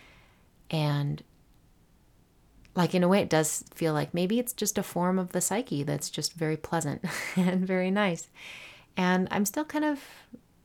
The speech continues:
thinking about all that, like, wow. Yeah, maybe that isn't,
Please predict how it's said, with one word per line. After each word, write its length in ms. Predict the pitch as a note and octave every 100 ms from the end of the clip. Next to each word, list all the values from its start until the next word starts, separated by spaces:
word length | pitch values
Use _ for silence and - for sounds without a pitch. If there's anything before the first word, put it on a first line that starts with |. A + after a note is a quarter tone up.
| _ _ _
thinking 220 | - E4
about 220 | G3 C#3+ D#3+
all 180 | D#3+
that, 200 | D#3 D#3
like, 180 | F#3 F#3
wow. 220 | D#4 A3 D#3 _ _ _ _ _ _ _ _ _ _ _ _ _ _ _ _ _ _ _ - - _ _ _ _ _ _ _ _ _ _ _ _ -
Yeah, 220 | A3+ C#4+
maybe 300 | F#3 F#3 G3
that 240 | F#3 F#3 F3+
isn't, 380 | F3+ F#3 F3+